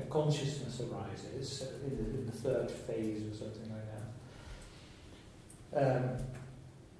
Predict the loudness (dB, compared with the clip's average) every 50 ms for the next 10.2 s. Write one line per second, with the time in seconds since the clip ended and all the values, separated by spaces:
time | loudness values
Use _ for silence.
0 | -16 -16 -16 -14 -10 -8 -6 -4 0 4 6 8 8 8 8 8 8 8 10 12
1 | 12 12 12 10 8 4 4 6 8 10 10 10 8 6 6 4 6 8 8 10
2 | 10 8 6 6 4 4 4 4 4 4 4 6 6 6 4 2 2 2 2 4
3 | 6 6 6 6 6 4 6 6 6 6 4 4 4 4 4 4 4 4 4 2
4 | 2 0 0 -2 -4 -6 -8 -8 -10 -12 -12 -12 -14 -14 -14 -16 -16 -16 -16 -16
5 | -16 -14 -14 -14 -14 -14 -14 -8 -4 -2 0 2 2 2 2 4 4 4 6 8
6 | 8 10 10 10 10 8 6 6 4 2 2 2 6 8 10 10 10 10 8 6
7 | 6 4 4 4 4 4 2 0 -2 -2 -2 -2 -4 -6 -8 -10 -10 -10 -8 -2
8 | 0 2 2 4 4 2 2 0 4 6 8 10 10 10 8 8 8 8 8 8
9 | 6 6 4 4 4 6 6 6 6 4 4 4 4 6 8 8 8 8 6 4
10 | 2 0 -2 -4